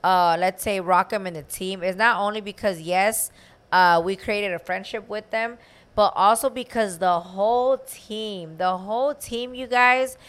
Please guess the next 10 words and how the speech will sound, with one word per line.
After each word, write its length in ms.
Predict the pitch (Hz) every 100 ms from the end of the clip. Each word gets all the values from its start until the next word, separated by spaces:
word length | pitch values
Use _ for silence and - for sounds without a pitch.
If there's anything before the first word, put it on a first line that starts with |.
| - -
están 400 | 190 - 214 233
ahí 320 | 220 220 226
para 160 | 214 185 165
ayudar. 1040 | 156 160 156 202 226 226 220 220 220 208
Um, 240 | 185 170 160
shout 220 | - 196
outs 140 | 208 185
to 80 |
Karen, 580 | 170 - 190 190 190 185 - - _
um, 800 | 165 175 170 165 156 156 151 143